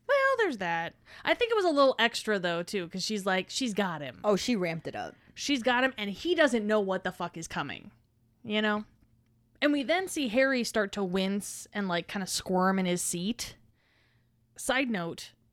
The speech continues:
Speaker 1: I get where they were going for this shot, but it bothers me so much that Harry is just sitting there writing and his hand is, like, awkwardly also on the desk like that. At least have him hold the paper with that hand or <laughs> something. It bothers me that it's
Speaker 2: Yeah.
Speaker 1: just there.
Speaker 2: Well,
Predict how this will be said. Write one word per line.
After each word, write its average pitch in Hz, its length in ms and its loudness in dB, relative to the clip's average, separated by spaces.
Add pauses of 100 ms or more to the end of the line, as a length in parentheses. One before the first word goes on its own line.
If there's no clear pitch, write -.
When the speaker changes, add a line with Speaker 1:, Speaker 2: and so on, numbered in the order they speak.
(180)
Speaker 1:
I 240 100 4
get 247 420 0
where 277 180 2
they 226 120 4
were 202 120 2
going 190 320 4
for 240 120 -2
this 233 180 0
shot, 233 280 0
but 214 100 4
it 190 140 -2
bothers 202 400 0
me 202 80 -2
so 208 420 0
much 226 320 0
that 190 140 -6
Harry 202 260 0
is 196 100 0
just 190 200 -6
sitting 196 240 0
there 185 240 -2
writing 196 500 -2
and 190 100 -2
his 185 140 -2
hand 185 260 -2
is, 180 60 -2
like, 175 160 0
awkwardly 180 520 -2
also 175 320 -2
on 175 80 -2
the 170 80 -4
desk 156 280 -4
like 190 200 -2
that. 208 320 2 (540)
At 311 80 2
least 554 220 0
have 494 140 2
him 349 100 0
hold 254 340 0
the 226 80 2
paper 262 400 0
with 190 140 0
that 160 200 -2
hand 175 320 -2
or 180 80 -4
<laughs> - 0 -
something. 226 540 0
It 349 220 -10
bothers 415 360 2
me 339 80 -2
that 262 120 0
it's 240 100 2
Speaker 2:
Yeah. 233 180 6
Speaker 1:
just 180 300 6
there. 196 480 0
Speaker 2:
Well, 311 260 6